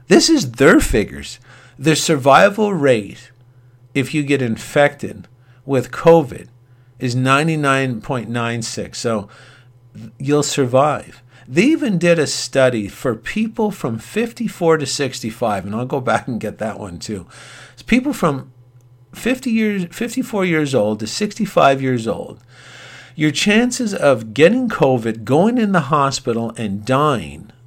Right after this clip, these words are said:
was one in nineteen million. And I will let you know that the chance of you dying in a car crash today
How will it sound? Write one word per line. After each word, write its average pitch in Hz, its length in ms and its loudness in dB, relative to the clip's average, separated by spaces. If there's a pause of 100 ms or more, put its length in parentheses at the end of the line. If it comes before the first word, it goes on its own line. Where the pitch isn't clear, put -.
was 120 280 0
one 180 640 0 (120)
in 120 340 -2
nineteen 165 1080 0
million. 147 480 0 (640)
And 165 120 0
I 180 40 2
will 185 160 2
let 214 200 2
you 190 140 2
know 160 340 2
that 123 200 0
the 123 60 -6
chance 196 440 0
of 170 100 -2
you 170 120 -2
dying 135 400 2
in 147 120 0
a 117 60 -4
car 175 320 2
crash 175 400 0
today 170 460 0